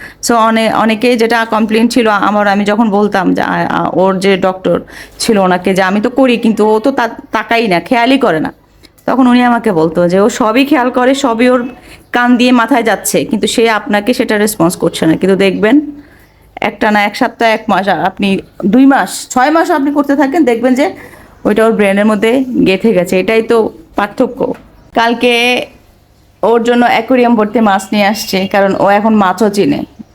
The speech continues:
বলবে, "মাছ, মাছ।" এজন্য কালারফুল অনেকগুলা মাছ নিয়ে আসলাম। এখন ওকে এইগুলা কোন কালারের কি মাছ, ইনশাআল্লাহ আস্তে আস্তে ওকে এগুলা শেখাবো। আদ্র, বাবা,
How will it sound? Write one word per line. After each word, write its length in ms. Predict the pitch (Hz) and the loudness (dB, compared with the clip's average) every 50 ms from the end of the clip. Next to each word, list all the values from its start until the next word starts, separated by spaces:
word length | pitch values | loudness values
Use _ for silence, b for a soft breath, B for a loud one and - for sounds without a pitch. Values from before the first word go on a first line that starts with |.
| _ _ _ _ _ - | _ _ _ _ _ -4
বলবে, 200 | 190 185 175 180 | -2 0 0 2
"মাছ, 460 | 175 190 214 247 277 277 - - - - | 2 2 2 0 -2 -2 -4 -6 -4 -2
মাছ।" 580 | - 202 247 277 269 - - - - - - - - B B B B B B B 403 415 - 226 226 | -2 0 -2 -2 -4 -6 -8 -8 -8 -8 -10 -12 -18 B B B B B B B -8 -4 -2 0 0
এজন্য 260 | 214 208 214 208 208 | 2 2 2 2 0
কালারফুল 560 | 208 214 202 202 208 208 208 - 220 214 208 | 0 0 2 2 0 0 -2 -4 -2 0 0
অনেকগুলা 360 | 202 190 196 196 208 208 202 | 0 0 -2 -2 0 0 0
মাছ 320 | 202 196 185 175 175 175 - | 2 2 0 0 -2 -4 -4
নিয়ে 140 | 190 185 180 | -2 0 0
আসলাম। 420 | 180 190 - - 180 180 196 - - - - | 0 -2 -2 -4 -4 -4 -6 -8 -10 -10 -8
এখন 300 | - 190 190 - 208 190 | -8 -4 -2 -2 -2 0
ওকে 460 | 196 190 196 - 196 196 208 - - - - - - | -2 -2 -2 -2 -2 -2 -2 -2 -4 -6 -8 -6 -4
এইগুলা 460 | - 196 202 202 196 214 233 233 240 | 0 0 0 2 2 2 2 2 2
কোন 360 | 240 233 - 240 247 247 269 269 | 0 0 -2 0 2 2 2 2
কালারের 440 | 262 233 214 196 190 185 202 214 | 2 2 2 2 2 2 0 -2
কি 360 | 214 - - - - 247 254 262 | -4 -6 -8 -4 0 2 2 4
মাছ, 360 | 233 202 175 180 208 - - - - - - B B B B B B - | 4 2 2 0 -2 -4 -8 -14 -18 -18 -20 B B B B B B -8
ইনশাআল্লাহ 420 | - 202 202 - 214 - - 202 | -4 -4 -2 -2 -2 -2 0 -2
আস্তে 200 | 214 208 - - | -2 -4 -4 -4
আস্তে 220 | 190 196 - - 202 | -4 -4 -2 -2 -2
ওকে 280 | 190 190 - 226 233 - - - | -2 -2 -2 -4 -4 -4 -4 -2
এগুলা 300 | - 196 190 196 190 190 | 0 0 2 2 0 0
শেখাবো। 360 | - 208 185 190 185 151 180 | 0 0 0 0 0 0 0
আদ্র, 320 | - - 196 226 208 247 302 302 320 330 349 392 480 480 - - _ _ _ _ _ _ _ _ _ _ _ _ _ - | 0 0 -2 -2 0 0 0 2 2 2 2 0 -2 -4 -8 -14 _ _ _ _ _ _ _ _ _ _ _ _ _ -6
বাবা, 440 | 277 262 320 339 349 339 262 196 - | -4 -2 0 0 0 0 0 0 -2